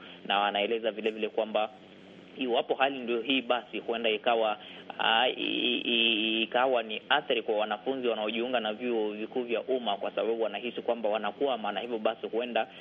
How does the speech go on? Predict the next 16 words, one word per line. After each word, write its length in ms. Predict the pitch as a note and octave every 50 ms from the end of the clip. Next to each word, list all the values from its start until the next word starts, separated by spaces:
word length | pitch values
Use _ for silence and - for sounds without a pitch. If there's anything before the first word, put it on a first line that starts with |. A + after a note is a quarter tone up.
| - - - - -
ah, 240 | - G#2+ G#2+ G#2+ G#2+
katika 280 | - G#2+ - - A#2
siku 260 | - - - - B2 A2
za 80 | A2
usoni 360 | G#2+ G#2+ G#2 - B2 B2+ B2
watahisi 460 | A2 G#2 G2+ G#2 - C3 B2 - - G#2+
kwamba 320 | - A2+ A2+ G#2+ G#2+ G#2
upo 240 | G#2+ A#2+ A#2+ B2 A2+
uwezo 380 | G#2+ G#2 G#2+ A2+ A#2+ A#2 A2
wa 60 | G#2+ -
kuweza 300 | - G#2+ A2 G#2+ G#2+ G#2+
kuenda 260 | - A2+ A2+ A2 G2+
katika 300 | F#2+ G2+ - - A2 G#2
vyuo 280 | G#2 A#2 G#2+ G#2 G#2
vya 200 | G2 F#2+ G2+ -
kibinafsi. 640 | - - - - - G2 E2 D#2+ - - - - -